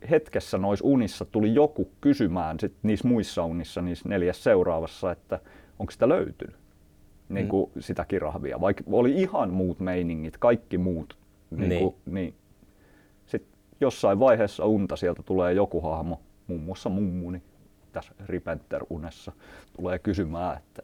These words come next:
Speaker 1: onko sitä kirahvia löytynyt ja etsitäänkö sitä vielä.
Speaker 2: Mm. Toistuiko se Epun tankki useammassa?
Speaker 1: Ei, se ei tullu-, se ei tullut uudelleen enää. <laughs> Et se,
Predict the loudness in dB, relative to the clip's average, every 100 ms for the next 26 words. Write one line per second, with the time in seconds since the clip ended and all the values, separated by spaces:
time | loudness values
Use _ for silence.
0 | -14 -16 -12 -10 -6 -2 -2 0 2 2
1 | 2 -2 -4 2 2 0 -6 -8 -10 -14
2 | -14 -14 -12 -16 -18 _ -16 -4 0 0
3 | -4 -8 -6 -6 -10 -2 0 2 0 2
4 | 4 4 2 0 4 4 4 0 -8 -10
5 | -20 -18 -8 -2 4 4 4 4 6 6
6 | 6 2 4 4 4 4 4 6 6 4
7 | 2 0 0 0 0 0 0 0 -2 -2